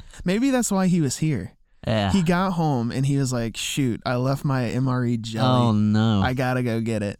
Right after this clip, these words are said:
Speaker 2: And then we spooked him
Speaker 1: <laughs> Yeah, he's like,
Speaker 2: away
Speaker 1: "I
Speaker 2: from
Speaker 1: can't,
Speaker 2: it.
Speaker 1: I can't go in there."
Speaker 2: He's gonna come here in any minute now looking for that jelly.
Speaker 1: Yeah,
Speaker 2: And he's
Speaker 1: because,
Speaker 2: gonna
Speaker 1: you know,
Speaker 2: cap
Speaker 1: if we
Speaker 2: us.
Speaker 1: weren't there, he was gonna just take that dirt bike and go straight down this trail with it.
Speaker 2: You think he was?
Speaker 1: A
Speaker 2: That's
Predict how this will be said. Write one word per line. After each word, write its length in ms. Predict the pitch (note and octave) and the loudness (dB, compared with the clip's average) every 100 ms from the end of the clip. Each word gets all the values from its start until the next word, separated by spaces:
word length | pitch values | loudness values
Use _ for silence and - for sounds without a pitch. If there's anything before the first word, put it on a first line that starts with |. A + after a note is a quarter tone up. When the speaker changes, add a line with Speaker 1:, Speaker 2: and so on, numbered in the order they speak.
| - | -6
Speaker 2:
And 160 | C3+ C#3 | -2 0
then 160 | C3+ | 0
we 100 | B2+ B2+ | 0 -2
spooked 500 | - - B2+ - - | -4 -2 0 0 -4
him 240 | G#2+ D3 - | -6 -8 -12
Speaker 1:
<laughs> 140 | - - | -6 0
Yeah, 320 | A2+ - A#2+ | 0 0 0
he's 200 | A#2+ A#2+ | 2 2
like, 160 | - E2 | 2 2
Speaker 2:
away 80 | |
Speaker 1:
"I 100 | C3+ | 2
Speaker 2:
from 140 | - A2 | 2 0
Speaker 1:
can't, 120 | G#2+ | 0
Speaker 2:
it. 60 | A2 | 0
Speaker 1:
I 120 | A2+ | 0
can't 240 | - G2 - | 0 -4 -4
go 160 | E2 | -6
in 100 | F2 | -4
there." 140 | - - | -6 -2
Speaker 2:
He's 180 | D3 D3 | -2 0
gonna 180 | E3 C#3+ | -2 -2
come 220 | C#3 C3 | -2 -2
here 380 | C3 B2+ B2 - - | 0 0 -2 -2 -4
in 180 | A#2+ A2+ | -4 -4
any 280 | - C#3 C#3 | -4 -2 0
minute 260 | C3 A#2+ G#2 | 0 -2 -4
now 240 | G2+ G2+ | -6 -4
looking 280 | A2 A2+ G#2+ | -6 -6 -8
for 120 | G#2+ | -6
that 160 | G2 F#2 | -8 -8
jelly. 400 | A2+ G#2 G#2+ B2 | -8 -8 -2 2
Speaker 1:
Yeah, 180 | A#2 F#2 | 2 2
Speaker 2:
And 100 | A#2 | -2
he's 120 | A#2+ | 0
Speaker 1:
because, 220 | C#3 C#3+ B2 | 2 4 2
Speaker 2:
gonna 100 | D3+ | 2
Speaker 1:
you 60 | |
know, 260 | E3+ E3 B2+ - | 2 2 0 -4
Speaker 2:
cap 280 | - A2+ C3+ | -4 0 0
Speaker 1:
if 140 | - | 2
we 120 | D3 | 4
Speaker 2:
us. 40 | E3 | 4
Speaker 1:
weren't 260 | E3 B2+ | 2 2
there, 320 | G2+ A2+ C3 - | 2 2 0 0
he 100 | C3 | 2
was 80 | D3+ | 2
gonna 220 | C#3+ A#2 | 4 4
just 180 | A2 G2+ | 2 2
take 160 | A#2 G2 | -2 0
that 160 | G2+ | -2
dirt 180 | F#2+ F#2+ | 0 -2
bike 180 | - E2 | -2 -4
and 80 | E2+ | -4
go 80 | E2+ | -4
straight 460 | - - F#2 F#2+ D#2 | -4 -6 -4 -2 -2
down 160 | G2 | -2
this 160 | F#2+ - | -2 -2
trail 280 | G#2 F#2 F#2 | -2 0 0
with 160 | F#2 | -4
it. 100 | - - - | -8 -12 -4
Speaker 2:
You 120 | E3+ | -2
think 220 | E3 E3 | -2 -2
he 80 | D3+ | -2
was? 320 | B2+ E3+ - - | -2 -4 -6 -8
Speaker 1:
A 80 | |
Speaker 2:
That's 120 | F2+ | -4